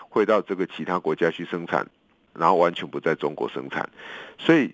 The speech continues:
在这样一个情况之下，其实大家要比较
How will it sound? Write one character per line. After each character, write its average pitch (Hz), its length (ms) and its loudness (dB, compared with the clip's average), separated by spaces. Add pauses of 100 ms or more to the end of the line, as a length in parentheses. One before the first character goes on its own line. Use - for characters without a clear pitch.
在 156 140 4
这 156 140 0
样 139 160 2
一 - 20 -2
个 113 140 2
情 90 280 -6
况 98 280 0
之 98 100 -6
下， 101 240 2 (340)
其 120 140 -4
实 120 100 -4
大 117 200 4
家 107 240 4
要 107 160 4
比 - 160 -12
较 98 280 4